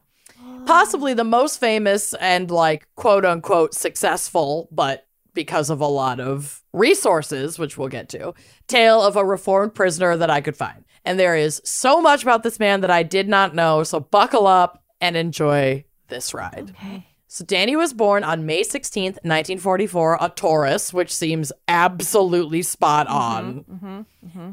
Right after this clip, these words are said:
Speaker 2: and grew up in Echo Park, Los Angeles, California, with his parents, uh, well, not with his parents, but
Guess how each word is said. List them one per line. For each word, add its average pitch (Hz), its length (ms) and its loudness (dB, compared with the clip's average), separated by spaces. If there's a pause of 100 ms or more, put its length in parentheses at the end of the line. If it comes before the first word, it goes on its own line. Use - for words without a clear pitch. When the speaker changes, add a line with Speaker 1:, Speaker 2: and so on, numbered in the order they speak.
(140)
Speaker 2:
and 214 140 -2
grew 214 220 0
up 214 120 2
in 190 140 -2
Echo 196 260 0
Park, 196 360 0 (120)
Los 175 360 -2
Angeles, 165 440 -2
California, 143 1000 -2
with 175 160 0
his 175 160 -4
parents, 175 540 -2 (100)
uh, 147 320 0
well, 185 360 2
not 190 260 0
with 175 280 -2
his 147 160 -4
parents, 123 460 -2
but - 320 -2